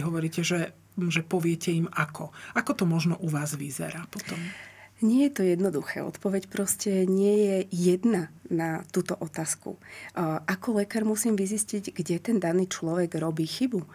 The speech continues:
Speaker 2: Niekto priveľa je, niekto sa primálo hýbe, väčšina ľudí má obidva problémy.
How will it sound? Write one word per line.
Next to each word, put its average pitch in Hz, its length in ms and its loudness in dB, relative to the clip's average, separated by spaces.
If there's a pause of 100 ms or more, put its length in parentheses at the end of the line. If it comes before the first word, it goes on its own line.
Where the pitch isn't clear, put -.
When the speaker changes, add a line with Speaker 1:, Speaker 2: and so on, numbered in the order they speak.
(300)
Speaker 2:
Niekto 170 320 4
priveľa 156 560 -4
je, 170 160 -2 (160)
niekto 175 320 0
sa - 160 -2
primálo 165 560 0
hýbe, 196 480 0
väčšina 185 560 2
ľudí 170 500 2
má 180 300 0
obidva 175 400 2
problémy. 190 640 2